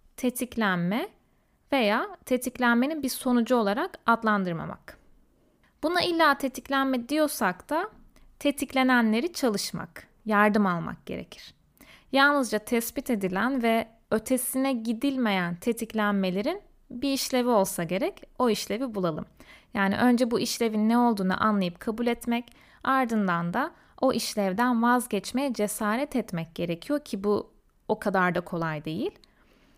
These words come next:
Çünkü yaramızı korumak için geliştirdiğimiz davranışlardan vazgeçmekten bahsediyoruz.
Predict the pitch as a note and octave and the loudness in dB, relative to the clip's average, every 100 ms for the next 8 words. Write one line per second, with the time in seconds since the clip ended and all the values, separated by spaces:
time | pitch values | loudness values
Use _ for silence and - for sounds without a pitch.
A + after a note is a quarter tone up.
0 | _ - G#3 G3 G#3+ G#3 G3+ - F#3 G3 | _ -4 -2 -2 0 0 -2 -8 -2 2
1 | G3 G#3+ A3+ C#4+ - B3 A#3 C4 C#4 - | 4 4 2 -2 -2 2 2 0 -4 -8
2 | - F#3+ G3+ G#3+ A3+ - A3+ G3+ A3 D#4+ | -4 -4 -2 -2 -2 -4 -4 -2 -4 -4
3 | - - G#3+ G#3 A3 A3 - - A#3 A3+ | -6 -2 0 2 0 -2 -4 -2 0 0
4 | B3+ D#4+ G4 _ - B3 B3+ B3+ G3+ - | -2 -6 -8 _ -2 2 2 0 -4 -4
5 | E3+ E3+ E3 D#3+ D#3 D#3+ - E3+ D#3 - | -8 -8 -8 -6 -6 -8 -10 -12 -10 -10
6 | F3+ - | -12 -18